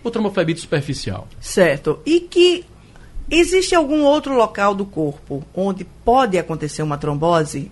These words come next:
Speaker 2: e que a gente chame, porventura, por algum outro nome e nem sabe que é a trombose?
Speaker 1: Tem, tem sim. É, tem uma doença gravíssima que chama-se trombose, é, da veia da retina. É, você, praticamente você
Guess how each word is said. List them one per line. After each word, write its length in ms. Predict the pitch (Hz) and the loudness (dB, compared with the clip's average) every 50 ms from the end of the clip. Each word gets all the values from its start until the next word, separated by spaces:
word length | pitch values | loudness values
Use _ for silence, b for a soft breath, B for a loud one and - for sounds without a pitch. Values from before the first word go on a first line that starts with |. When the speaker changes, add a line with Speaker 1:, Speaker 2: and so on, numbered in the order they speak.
| - - | -10 -8
Speaker 2:
e 240 | 156 156 160 160 156 | -6 -4 -4 -4 0
que 80 | - 214 | 0 0
a 60 | 208 | 0
gente 220 | 185 220 220 - | 0 -2 -4 -4
chame, 260 | - - 220 214 208 | -4 -4 -2 -2 -4
porventura, 600 | 196 - 226 233 220 196 202 190 185 214 220 214 208 | -4 2 2 2 2 2 -2 -4 -2 -2 -2 -2 -2
por 100 | 208 196 | 0 0
algum 220 | 190 185 175 190 196 | 0 0 2 2 2
outro 220 | 190 185 185 185 175 | 2 2 2 0 -2
nome 260 | 170 185 190 185 180 | -2 0 0 0 0
e 40 | 175 | 0
nem 160 | 196 277 359 | 0 -2 -2
sabe 380 | 339 - - 202 202 220 208 - | -4 0 0 0 0 0 -4 -4
que 100 | - 165 | -4 -4
é 20 | |
a 40 | 156 | -2
trombose? 480 | 156 151 151 160 185 190 165 - - - - - - - - | -2 -4 -2 0 0 0 -2 -4 -10 -16 -18 -20 -12 -4 0
Speaker 1:
Tem, 280 | 139 131 135 156 196 190 | 2 2 2 2 2 0
tem 160 | 208 196 131 | 0 0 2
sim. 340 | - - 160 165 202 196 - - - - - | 2 2 2 2 2 0 -2 -6 -10 -10 -6
É, 360 | 135 131 135 135 135 135 135 | -4 -4 -2 -2 -2 -2 -2
tem 120 | 135 170 | -2 -2
uma 200 | 175 185 180 170 | -2 -2 -2 -2
doença 300 | 147 160 165 160 - 180 | -2 -2 -4 -2 -4 -6
gravíssima 760 | 156 139 165 185 220 214 143 135 160 190 196 196 - 220 214 | -4 -2 -2 -2 -2 -2 -4 -4 -4 -4 -4 -4 -6 -6 -6
que 60 | 208 | -4
chama-se 300 | - 190 175 170 - - | -4 -4 -4 -4 -6 -8
trombose, 800 | - - 175 190 175 156 156 165 175 185 180 185 196 214 - - - - - - | -6 -4 -2 -2 0 2 2 2 2 2 2 0 -2 -4 -4 -8 -14 -18 -18 -8
é, 840 | - 156 151 147 147 143 143 143 143 139 139 139 135 135 131 131 123 123 - - - - - - - - | -4 -2 0 0 2 2 2 2 2 2 2 2 2 2 0 -2 -4 -8 -12 -20 -20 -20 -20 -20 -10 -6
da 120 | 165 160 | -4 -4
veia 240 | 143 143 156 165 160 | 0 0 0 2 2
da 100 | 160 160 | 2 0
retina. 420 | 175 196 196 175 170 156 131 110 101 - - - - - - - - b b b b b b b b b b b b b - - | 0 0 -2 -2 -2 0 0 -2 -6 -10 -16 -20 -20 -20 -20 -20 -20 b b b b b b b b b b b b b -20 -12
É, 200 | - 127 127 127 127 | -8 -6 -4 -4 -4
você, 180 | - - 160 - - - - - - | -4 -6 -8 -8 -12 -18 -20 -12 -6
praticamente 520 | 135 147 190 196 - - 220 170 151 156 | -4 -4 -4 -4 -4 -4 -2 -2 -2 -2
você 220 | 170 185 185 - | -4 -6 -8 -8